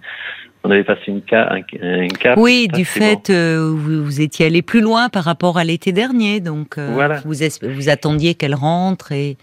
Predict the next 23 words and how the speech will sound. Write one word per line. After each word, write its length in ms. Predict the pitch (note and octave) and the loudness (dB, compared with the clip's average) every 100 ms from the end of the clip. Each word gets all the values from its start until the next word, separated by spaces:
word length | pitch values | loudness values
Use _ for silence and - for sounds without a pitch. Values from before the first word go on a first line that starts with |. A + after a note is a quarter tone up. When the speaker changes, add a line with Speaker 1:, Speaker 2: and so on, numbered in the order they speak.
| - | -6
Speaker 1:
Même, 220 | A#2 C3 - | -4 -4 -6
même 220 | B2 B2 | -4 -2
Speaker 2:
Voilà. 140 | C#3+ C#3+ | -2 -4
Speaker 1:
physiquement, 540 | D3+ D#3+ - D#3+ C#3+ - | -6 -6 -4 -2 -2 -6
physiquement, 400 | A2 A2+ - B2 | -8 -6 -4 -6
c'était 320 | - - G2+ | -6 -8 -4
beaucoup 160 | G2+ G#3 | 0 2
Speaker 2:
Oui. 100 | F#3+ | 0
Speaker 1:
plus 120 | A#2+ | -2
loin, 340 | A2 A2 A2+ A2 - | 0 0 0 -4 -2
sans, 180 | A#2 - | 0 2
Speaker 2:
Oui. 240 | G3+ A#3+ - | 2 -2 -4
Speaker 1:
sans, 420 | A2 A2 G#2+ F#2+ - | -4 -2 -2 -4 -4
sans, 200 | G#2 G#2 | -4 -2
voilà, 540 | F#2 F#2 G2+ B2 G2+ F#2+ | -2 0 2 2 -2 0
je 40 | A3 | 2
Speaker 2:
Oui, 120 | A#3 | 2
Speaker 1:
pense 100 | - | 2
Speaker 2:
sans 240 | F#3+ F3 E3 | -2 0 0
Speaker 1:
au 60 | |
détail. 260 | D#3+ C#3+ F3+ - - | 2 2 0 -6 -2
Speaker 2:
Oui. 120 | F3+ | 0
Speaker 1:
<laughs> 40 | F3 | 0